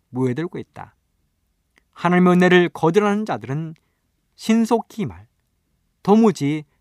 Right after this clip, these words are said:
피할 수 없는 멸망 속으로 휩쓸려 들어가려 하고 있다." 여기 이 땅의 모든 그 은혜의 특권의 그 시간들이 거의 끝나려 하고 있다고 기록했습니다.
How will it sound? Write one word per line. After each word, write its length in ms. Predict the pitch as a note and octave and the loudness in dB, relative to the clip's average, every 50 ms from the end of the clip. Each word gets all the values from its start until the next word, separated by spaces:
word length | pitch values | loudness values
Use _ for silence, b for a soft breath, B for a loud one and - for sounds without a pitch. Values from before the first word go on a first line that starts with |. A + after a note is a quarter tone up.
| _ _ | _ _
피할 280 | - - C4 B3 A#3+ A3 | -4 0 2 2 2 2
수 100 | - - | 0 0
없는 340 | G#3+ G3+ G3 G3+ G3 E3 C#3 | 0 2 0 0 -2 -2 0
멸망 320 | C#3+ F3+ A3 A3 A3 G3 | 0 2 2 0 -2 -4
속으로 500 | F3 - - A#2+ A2+ A#2+ C#3+ D3+ D3+ D3 - _ _ _ _ | -6 -8 -10 -10 -8 -6 -4 -6 -6 -8 -12 _ _ _ _
휩쓸려 680 | - - A#3+ - - - D3 A#2+ G#2+ A2 A2 A2 A2+ B2 _ _ _ _ _ | -16 -14 -14 -14 -12 -10 -10 -8 -8 -8 -10 -12 -14 -16 _ _ _ _ _
들어가려 520 | - C#3+ C#3+ C#3 C#3 C3+ C3+ C#3 C#3+ D3+ D#3+ _ _ _ _ _ _ _ _ _ | -6 -4 -2 -2 -2 -2 -4 -6 -8 -10 -16 _ _ _ _ _ _ _ _ _
하고 300 | _ - - G#2 B2+ D#3+ | _ -20 -18 -14 -14 -14
있다." 500 | F#3+ G3 _ - F2 E2+ - - _ _ _ _ _ _ _ _ _ _ _ _ _ _ _ _ _ _ _ _ _ _ _ _ _ _ B2 | -14 -16 _ -20 -20 -20 -20 -20 _ _ _ _ _ _ _ _ _ _ _ _ _ _ _ _ _ _ _ _ _ _ _ _ _ _ -12
여기 420 | A#2+ B2 B2+ D3+ D3 C#3 C3 C3 - _ _ _ _ - | -10 -6 -4 -2 -2 -2 -4 -8 -12 _ _ _ _ -12
이 80 | D#3+ E3 | -12 -10
땅의 460 | - - G3 F3 E3 E3+ E3+ E3+ D#3+ | -6 -4 -4 -2 -2 -2 -4 -6 -8
모든 560 | C3+ A#2+ B2+ C3+ D#3+ G3+ A3+ G3+ B3 A3+ G#3+ | -8 -4 -2 0 2 2 0 0 -2 -4 -4
그 300 | G3 - G3+ G3 F#3+ - - | -4 -2 -2 -2 -2 -2 -2
은혜의 340 | F3 F#3 D#3+ D#3 D3 C#3+ - _ | -2 -2 -2 -2 -4 -6 -10 _
특권의 440 | - G#3+ - - - G3 F#3+ F#3+ F#3 | -14 -16 -12 -8 -8 -6 -6 -6 -6
그 120 | - F#3+ F#3 | -6 -6 -6
시간들이 760 | - - - - A3 E3+ A#2+ G2 G#2 A#2 B2+ C#3 C#3 D3 D3+ _ _ _ _ _ _ | -6 -6 -8 -6 -6 -6 -8 -10 -14 -14 -12 -12 -12 -14 -16 _ _ _ _ _ _
거의 480 | - - - - - - F#3 B3 A3+ A3+ | -20 -20 -20 -20 -20 -18 -14 -10 -10 -10
끝나려 340 | - - F#3+ F#3 F3+ F3+ F3+ | -10 -10 -10 -8 -6 -6 -6
하고 200 | E3+ - F3 D3 | -6 -6 -8 -8
있다고 520 | - - B2 A#2+ A2 - D3 D3+ D3 D3 _ _ _ _ _ _ _ | -8 -8 -10 -10 -8 -8 -8 -8 -8 -12 _ _ _ _ _ _ _
기록했습니다. 840 | - G#2 G#2+ - _ F3 G3 - - - - - - - - _ | -18 -18 -18 -18 _ -20 -20 -18 -18 -18 -18 -18 -20 -20 -20 _